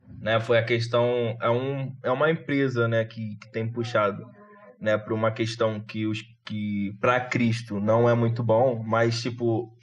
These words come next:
a ideia, né, a mensagem que, que aquele comercial quis levar, eu gostei,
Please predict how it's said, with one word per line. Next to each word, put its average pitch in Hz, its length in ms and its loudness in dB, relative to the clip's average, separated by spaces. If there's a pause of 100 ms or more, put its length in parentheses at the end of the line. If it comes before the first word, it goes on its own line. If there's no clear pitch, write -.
a 120 160 4
ideia, 123 440 4
né, 117 120 4
a 113 40 4
mensagem 120 540 0
que, 131 240 -8 (800)
que 131 120 2
aquele 151 280 2
comercial 135 640 4
quis 117 200 -4
levar, 117 600 2
eu 104 60 -10
gostei, 131 580 0